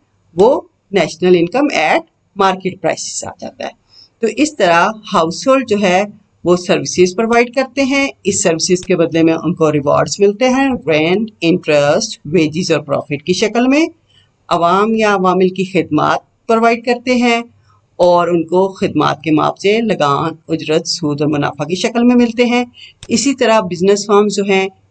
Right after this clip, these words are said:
इनको goods और services provide करती हैं और इसके बदले में उनको prices of goods and services मिलते हैं।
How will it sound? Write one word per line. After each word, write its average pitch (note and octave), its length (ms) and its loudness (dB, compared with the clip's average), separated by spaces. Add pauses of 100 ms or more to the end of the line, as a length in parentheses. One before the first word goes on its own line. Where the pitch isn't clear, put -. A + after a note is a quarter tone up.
इनको E3 320 2
goods D#3 300 -2
और D#3 80 2
services D#3+ 540 -4
provide A#3+ 400 0
करती B3 320 -2
हैं B3+ 160 0 (400)
और F#3 640 0 (120)
इसके C#4+ 300 0
बदले E3+ 320 0
में F#3 280 2 (120)
उनको F#3 500 2 (120)
prices F#3 440 0 (300)
of D3 160 2 (200)
goods D#3 280 0
and F3 160 0 (380)
services D#3+ 600 -2
मिलते C#3+ 220 -8
हैं। C#3+ 80 -4